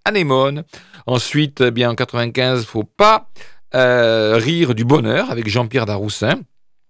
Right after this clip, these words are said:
Quatre-vingt-dix-huit, Le Poulpe avec Jean-Pierre Daroussin et Clotilde Courreau. Deux mille un, Une affaire privée avec Thierry Lhermitte, Gérald Thomasin. Deux mille trois, Cette femme-là avec Josiane Balasco, Eric Caravaca. Deux mille six, Le Concile de Pierre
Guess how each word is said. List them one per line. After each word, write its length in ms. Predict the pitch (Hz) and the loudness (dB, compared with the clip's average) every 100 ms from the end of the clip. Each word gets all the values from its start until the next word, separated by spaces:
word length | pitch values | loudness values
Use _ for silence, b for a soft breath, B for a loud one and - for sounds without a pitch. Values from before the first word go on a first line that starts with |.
| _ - | _ -2
Quatre-vingt-dix-huit, 560 | 139 117 135 120 135 | -2 0 0 0 0
Le 100 | 127 | 0
Poulpe 440 | 107 180 269 302 277 b b b b b | 0 4 4 2 -8 b b b b b
avec 280 | - 110 117 | 0 2 4
Jean-Pierre 320 | 135 131 139 | 0 2 0
Daroussin 400 | 117 107 104 131 | 0 -4 -4 -4
et 60 | 113 | -4
Clotilde 340 | 117 117 127 | -8 -6 -8
Courreau. 580 | 120 165 127 120 165 190 - _ | -2 0 4 4 2 0 -12 _
Deux 160 | 120 131 | -2 -2
mille 140 | 135 | 0
un, 180 | 135 131 | 0 2
Une 120 | 127 | 2
affaire 260 | 139 156 170 | 2 2 -2
privée 380 | - 165 139 135 | -2 -2 2 2
avec 140 | 131 | 2
Thierry 220 | - 135 | 0 0
Lhermitte, 480 | 131 113 117 160 - | 0 0 -2 -6 -4
Gérald 360 | 110 113 117 117 | -2 0 0 0
Thomasin. 540 | 127 135 143 180 190 196 - 127 | 0 0 0 0 0 -2 -8 -4
Deux 80 | 127 | -2
mille 160 | 127 | -2
trois, 320 | - 135 127 | -2 2 2
Cette 240 | 127 - - | 2 -8 -2
femme-là 400 | 123 120 127 196 | -2 2 2 2
avec 180 | 139 110 | 0 -4
Josiane 320 | 123 139 120 | -2 -2 -2
Balasco, 420 | 117 110 - 143 | -2 -2 -2 -2
Eric 160 | 131 123 | -2 0
Caravaca. 580 | 151 143 117 110 113 - B B B B - | 0 2 0 0 -2 -2 B B B B -2
Deux 60 | 135 | 0
mille 120 | 139 | 2
six, 240 | 117 226 | 0 -4
Le 80 | 135 | -4
Concile 460 | - 254 285 - 196 | 0 2 2 0 2
de 80 | 180 | 2
Pierre 760 | - 139 131 135 135 131 135 | 2 2 2 2 2 0 -2